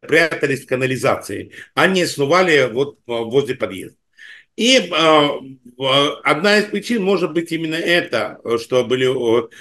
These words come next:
отставки. Но и в любом случае коррупция очень мешает. Поэтому назначение Белоусова — это именно назначение человека, который будет считать деньги.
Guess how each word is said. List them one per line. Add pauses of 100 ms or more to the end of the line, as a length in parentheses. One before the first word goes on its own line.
(120)
отставки.
Но
и
в
любом
случае
коррупция
очень
мешает. (240)
Поэтому
назначение
Белоусова —
это
именно
назначение (200)
человека,
который
будет
считать
деньги.